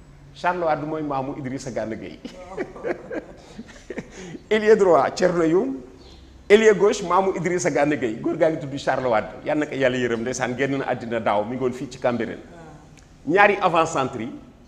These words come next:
gaa ñi di hésiter ci diggante Mbaye Fall ak Matar Niang. Débat bi tàng trop. Mbaye Fall ak Matar Niang. Man, ma gëm ni Matar Niang la.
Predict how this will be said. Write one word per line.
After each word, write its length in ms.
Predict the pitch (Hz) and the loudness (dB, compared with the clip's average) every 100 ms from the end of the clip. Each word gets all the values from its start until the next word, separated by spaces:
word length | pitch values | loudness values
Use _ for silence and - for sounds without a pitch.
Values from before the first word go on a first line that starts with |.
| - - - - - - - - | -20 -20 -20 -20 -20 -20 -20 -18
gaa 240 | 117 143 135 | -8 -6 -4
ñi 140 | 131 | -6
di 160 | 131 127 - | -8 -8 -8
hésiter 380 | 135 - 131 113 | -6 -8 -12 -14
ci 120 | - | -10
diggante 440 | 120 123 117 117 113 | -8 -6 -6 -6 -8
Mbaye 300 | 107 110 117 | -4 -4 -4
Fall 460 | - - 113 104 123 - - - - | -8 -8 -6 -6 -12 -20 -20 -14 -12
ak 160 | - 98 | -12 -12
Matar 300 | 113 123 110 95 | -12 -10 -10 -10
Niang. 160 | 104 - - - - - - - 104 | -14 -14 -20 -20 -20 -20 -20 -16 -8
Débat 260 | 123 117 | -4 -2
bi 100 | 120 | -4
tàng 240 | 117 117 120 120 | -6 -6 -6 -6
trop. 160 | 123 - - - - - | -8 -10 -16 -20 -20 -12
Mbaye 280 | 113 120 117 | -4 -2 -2
Fall 340 | - 123 120 117 | -4 -2 -2 -4
ak 180 | 123 110 | -12 -10
Matar 380 | 113 117 123 123 | -10 -8 -8 -10
Niang. 180 | 117 90 - - - - - - - - | -12 -14 -16 -20 -20 -20 -20 -20 -16 -4
Man, 440 | 139 143 170 208 117 | 0 2 0 -6 -4
ma 140 | 135 | -2
gëm 340 | - 160 151 139 | 2 4 4 2
ni 80 | 131 | 0
Matar 420 | 135 139 113 117 | -2 -2 -2 -2
Niang 200 | 113 | -6
la. 80 | 92 | -6